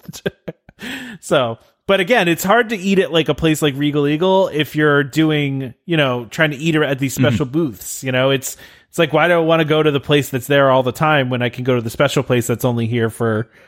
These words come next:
Speaker 1: X amount of time, you know?
Speaker 2: And, and, and especially when you know that, you know, what they're offering, if it's something heavier, you don't wanna go and eat that and then you're full and you don't wanna try anything else.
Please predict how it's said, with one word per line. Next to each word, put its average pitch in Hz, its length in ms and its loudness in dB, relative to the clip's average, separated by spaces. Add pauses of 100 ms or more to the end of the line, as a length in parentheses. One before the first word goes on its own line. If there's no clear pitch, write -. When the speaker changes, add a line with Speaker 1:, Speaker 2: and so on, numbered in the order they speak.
(260)
Speaker 1:
X 135 280 -2
amount 104 160 -2
of 101 60 -4
time, 95 260 -6
you 117 80 -2
know? 120 80 0
Speaker 2:
And, 135 200 4
and, 151 240 -12
and 156 80 -2
especially 160 420 2
when 160 120 4
you 131 80 6
know 110 280 4
that, 104 200 2 (160)
you 113 160 0
know, 104 80 2
what 98 300 0
they're 101 140 2
offering, 101 600 0
if 123 160 -2
it's 123 100 0
something 139 280 0
heavier, 113 600 0
you 123 220 -2
don't 110 260 2
wanna 104 480 2 (640)
go 113 160 4
and 107 100 6
eat 110 180 2
that 104 200 2
and 98 140 4
then 92 120 2
you're 87 120 -2
full 98 420 2
and 92 180 -2
you 92 80 2
don't 92 200 0
wanna 85 200 -2
try 85 300 0
anything 76 320 -2
else. - 500 -2